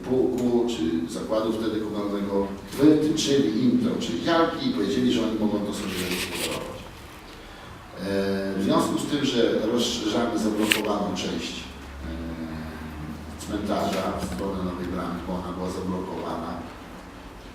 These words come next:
E, znaczy było tam zapisane miejsce dla windu, tak? E, w tej chwili, e, uruchomiliśmy to i każdy, kto zgłosi się, może w tym miejscu grób wykupić, tak? Miejsce na grób. No, powstał konflikt,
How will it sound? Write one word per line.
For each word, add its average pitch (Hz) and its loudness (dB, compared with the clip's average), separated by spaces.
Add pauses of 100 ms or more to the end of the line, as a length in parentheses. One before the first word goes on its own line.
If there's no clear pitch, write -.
(120)
E, 80 -10 (580)
znaczy 113 -2
było 127 8
tam 123 6
zapisane - 2
miejsce - 4
dla 98 2
windu, 95 -2
tak? 90 -4
E, - -12 (760)
w - -10
tej 147 2
chwili, 143 4 (520)
e, - 0
uruchomiliśmy 120 2
to 127 2
i - -6
każdy, 123 2
kto 117 2 (180)
zgłosi - -2
się, 120 -2
może - 2
w - -4
tym 147 -4
miejscu 143 -2 (200)
grób 160 2
wykupić, 185 0 (140)
tak? 117 -2 (380)
Miejsce 107 0
na 95 -4
grób. - -6 (800)
No, 127 0
powstał 147 4
konflikt, 175 2